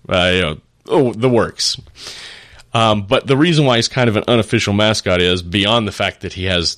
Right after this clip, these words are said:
the most enormous Southern drawl you'll ever hear, is that he,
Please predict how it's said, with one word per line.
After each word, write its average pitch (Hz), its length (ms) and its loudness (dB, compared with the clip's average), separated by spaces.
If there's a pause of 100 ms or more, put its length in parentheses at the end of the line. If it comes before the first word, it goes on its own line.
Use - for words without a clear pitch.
the 117 180 0
most 113 300 2
enormous 120 540 2
Southern 90 360 0
drawl 85 300 0
you'll 78 200 -2
ever 73 160 -4
hear, 71 400 -4 (720)
is 104 280 0
that 113 220 0 (240)
he, 123 200 0